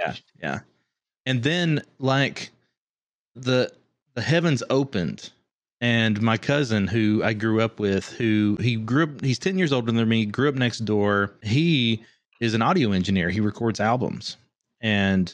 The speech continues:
he told me about Full Sail. So he, and he went to Middle Tennessee State, and then at some point throughout, after he was working, he made a connection with Full Sail and was doing some work with them. And he's like, "Hey,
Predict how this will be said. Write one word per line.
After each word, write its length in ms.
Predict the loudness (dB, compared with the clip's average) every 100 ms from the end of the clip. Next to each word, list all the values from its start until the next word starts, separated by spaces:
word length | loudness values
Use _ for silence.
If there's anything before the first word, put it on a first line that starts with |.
| -12
he 200 | -4 -4
told 360 | -4 -2 0 2
me 340 | 2 2 0
about 320 | 0 0 -2 -4
Full 180 | -4 -2
Sail. 360 | 0 -2 -6 -16 _ _ _ _ -8
So 240 | 0 2
he, 240 | 2 2 2
and 120 | 2
he 140 | 2 2
went 200 | 2 0
to 160 | 0 2
Middle 180 | 0
Tennessee 360 | 0 0 0 -2
State, 540 | -2 0 0 0 -4
and 200 | -2 0
then 180 | 2 2
at 160 | 2 -2
some 300 | -2 0 0
point 280 | 0 0 0
throughout, 300 | 2 2 0
after 260 | -2 -2
he 100 | 0
was 160 | 2 2
working, 460 | 0 0 0 -2 0
he 220 | 2 2
made 220 | 2 2
a 40 | -2
connection 420 | 0 -2 0 -2
with 100 | -2
Full 180 | -2 -4
Sail 440 | 0 0 0 -2 _ _ _ _ _ _ _ -2
and 140 | 0
was 100 | 0
doing 220 | 2 0
some 160 | 2 2
work 200 | 0 0
with 200 | -2 -2
them. 380 | 0 2 2 2
And 140 | 0 0
he's 140 | 0
like, 140 | -2 -2
"Hey, 380 | 0 0 0